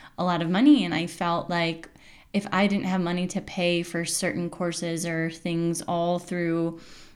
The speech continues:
college and all the things, like, I just felt like I was missing out on things that I, uh, really wanted to learn. And so I have a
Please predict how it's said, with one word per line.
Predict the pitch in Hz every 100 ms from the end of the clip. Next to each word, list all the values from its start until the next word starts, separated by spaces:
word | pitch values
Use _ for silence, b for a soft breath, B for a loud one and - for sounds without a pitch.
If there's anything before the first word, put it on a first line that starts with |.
| B -
college | 226 233 220 202 196
and | 180
all | 214
the | 220
things, | 202 208 220 190
like, | 175 190 -
I | 170 170 180
just | 180 170
felt | - 170 170 165 - - B B B
like | 185
I | 185
was | 180 185
missing | 180 180 175
out | 165 165 156
on | - 160 165
things | 160 160 160 156
that | 160 156 156 -
I, | 156 156 156 156 156 156 B B B B
uh, | - 156 151 151
really | 170 165
wanted | 165 160 160 156
to | 160
learn. | 151 151
And | 151 151
so | 160 -
I | 175 170 175 175 175 -
have | - 175 165 160 156 - - -
a | - 160 160 156 156 156 156